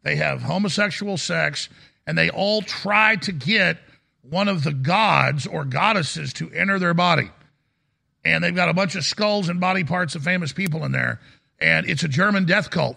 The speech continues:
And I'm not blaming Germans, folks. It, it, every culture has the same death cult. The Aztecs, you know, Africa have the same death cult. You know, how is it the same gods, the same devils, the same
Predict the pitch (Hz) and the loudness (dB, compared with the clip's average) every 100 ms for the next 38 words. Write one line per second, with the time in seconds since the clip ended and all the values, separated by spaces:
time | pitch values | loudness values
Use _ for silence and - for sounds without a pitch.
0 | - 156 180 135 165 160 - 156 156 127 | -6 -4 -2 0 0 0 0 0 0 -2
1 | - 113 - 73 - 143 151 196 175 165 | -4 -4 -6 -10 -10 -4 0 0 -2 -2
2 | 170 147 135 - - - 156 143 170 156 | -4 -4 -8 -10 -14 -6 -6 -4 -2 -2
3 | 131 143 131 127 120 143 160 151 - 156 | -2 -4 -4 -8 -4 0 0 0 -4 -2
4 | 151 131 139 131 127 113 - - 165 151 | -2 -4 -8 -6 -6 -10 -18 -2 0 0
5 | 156 160 156 160 139 170 151 147 - 151 | -2 -2 -2 -2 -4 -4 -2 -4 -2 -4
6 | 147 - - 175 160 139 233 233 208 208 | -4 -10 -10 -4 0 2 4 4 2 0
7 | - 135 202 196 180 185 180 143 151 185 | -2 -2 -2 0 0 2 2 0 -2 -2
8 | 190 175 170 180 180 156 143 180 185 175 | 0 0 0 2 0 -2 -6 -2 0 0